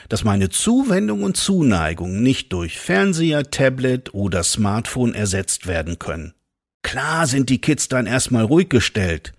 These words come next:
Sie beschäftigen sich mit sich selbst. Doch wie sollen sie dann lernen,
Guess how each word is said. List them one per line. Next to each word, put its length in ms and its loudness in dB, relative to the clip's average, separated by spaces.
Sie 140 0
beschäftigen 720 2
sich 280 0
mit 180 0
sich 180 0
selbst. 580 2
Doch 260 4
wie 260 4
sollen 360 2
sie 180 -2
dann 220 4
lernen, 500 2